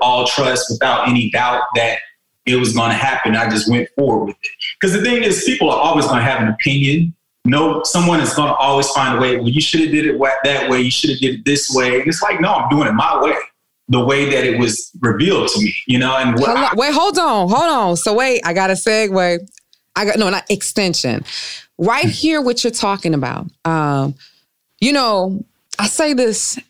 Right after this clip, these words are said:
Speaker 2: uh, how I've said this in the past is that sometimes you have to treat people as if you have a white outfit on. Because you don't lean everywhere. You don't put yourself in different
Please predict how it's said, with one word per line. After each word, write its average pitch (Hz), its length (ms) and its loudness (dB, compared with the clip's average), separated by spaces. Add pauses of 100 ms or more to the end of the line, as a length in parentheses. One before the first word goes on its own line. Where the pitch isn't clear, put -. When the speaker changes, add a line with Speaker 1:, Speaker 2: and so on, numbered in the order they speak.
(120)
Speaker 2:
uh, - 220 0
how 294 220 0
I've 285 180 -2
said 220 260 -2
this 190 200 0
in 170 40 2
the 165 100 0
past 160 380 -2
is 151 80 0
that 156 160 -2
sometimes 196 680 -2
you 160 80 0
have 170 260 -2
to 165 80 -4
treat - 380 -4
people 147 500 -2 (260)
as 170 200 -2
if 170 160 -2
you 175 80 2
have 156 140 0
a 147 40 -2
white 143 240 0
outfit 131 380 -4
on. - 240 -6 (1160)
Because 208 300 0
you 247 60 2
don't 254 260 0
lean 302 340 2
everywhere. 180 580 -2
You 180 140 2
don't 247 220 -2 (100)
put - 320 -2
yourself 233 420 -2
in 208 100 0
different 208 420 -4